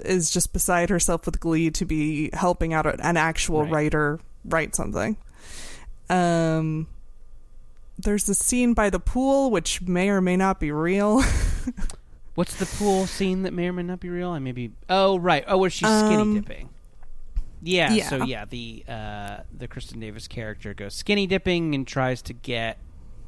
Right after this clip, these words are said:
Speaker 2: you know, the, the, the babysitter character to skinny dip. And then she gets in the pool, but she has a suit on. Yes, that's,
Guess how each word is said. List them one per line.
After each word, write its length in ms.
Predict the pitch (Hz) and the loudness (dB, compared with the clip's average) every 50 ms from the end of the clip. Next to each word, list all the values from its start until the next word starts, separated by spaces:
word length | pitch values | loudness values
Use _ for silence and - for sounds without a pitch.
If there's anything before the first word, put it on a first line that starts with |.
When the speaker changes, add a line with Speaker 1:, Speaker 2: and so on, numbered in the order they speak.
| - - - - | -14 -12 -10 -8
Speaker 2:
you 160 | 135 127 110 | -6 -6 -4
know, 460 | 104 104 104 107 104 104 104 104 104 - - - - - 143 131 - - - | -4 -6 -6 -6 -8 -8 -10 -10 -10 -12 -14 -12 -12 -12 -12 -12 -12 -14 -16
the, 360 | - 139 135 127 131 123 120 | -14 -12 -8 -6 -4 -4 -4
the, 360 | 120 120 123 127 120 120 120 - | -6 -6 -6 -4 -4 -4 -4 -6
the 160 | 127 120 123 | -8 -10 -8
babysitter 600 | 113 127 123 117 117 127 120 - 135 120 113 120 | -4 -4 -4 -4 -4 -6 -6 -6 -6 -4 -4 -6
character 600 | - - 117 113 117 110 - - 113 113 110 110 107 | -6 -6 -4 -4 -4 -6 -6 -6 -6 -6 -6 -6 -6
to 100 | - - | -8 -10
skinny 320 | - - - 123 113 113 | -10 -8 -8 -6 -6 -6
dip. 200 | 110 - - - 135 | -8 -10 -10 -8 -4
And 80 | 139 | -2
then 80 | 139 131 | -2 -2
she 180 | - - 127 117 - - - - - - - - | -2 -6 -8 -8 -10 -14 -14 -14 -14 -16 -12 -6
gets 220 | - 214 240 - 262 | -4 -2 -2 0 2
in 60 | 240 | 2
the 80 | 233 208 | 2 2
pool, 380 | - - 226 226 226 226 214 | 0 0 0 4 8 8 8
but 160 | 196 180 160 - | 6 6 -2 -4
she 100 | 147 131 | -6 -4
has 260 | 139 165 180 180 175 175 | 0 2 2 2 2 0
a 60 | 175 | -6
suit 340 | - - - 185 180 170 170 | -6 -2 0 0 2 2 2
on. 240 | 170 165 165 - | 2 2 2 0
Yes, 300 | 180 165 151 - - - - | 2 2 2 2 0 -4 2
that's, 320 | - 165 170 - - - | 2 2 2 2 -2 -10